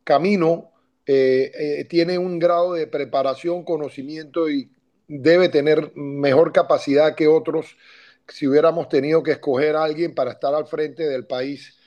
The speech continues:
este, <clears throat> no es una persona, si lo buscamos en el espectro ideológicamente, tampoco, eh, eh, contrapuesta a, a,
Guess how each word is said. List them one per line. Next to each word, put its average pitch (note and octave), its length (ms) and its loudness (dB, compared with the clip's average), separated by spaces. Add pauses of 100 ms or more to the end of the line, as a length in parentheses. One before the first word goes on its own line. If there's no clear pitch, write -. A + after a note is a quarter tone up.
(340)
este, B2+ 680 0 (280)
<clears throat> - 300 -20
no C#3+ 320 0
es E3+ 200 -2
una D3 200 0
persona, D3+ 540 0 (880)
si - 160 -6
lo C#3+ 120 6
buscamos D3 560 0
en C3 120 -8
el A#2+ 120 -2
espectro C#3 500 -2
ideológicamente, C3+ 880 -4
tampoco, C3+ 640 -8 (460)
eh, B2 760 -2
eh, A2+ 60 -8
contrapuesta C#3 1000 0 (220)
a, A#2 480 -6
a, A2 500 -6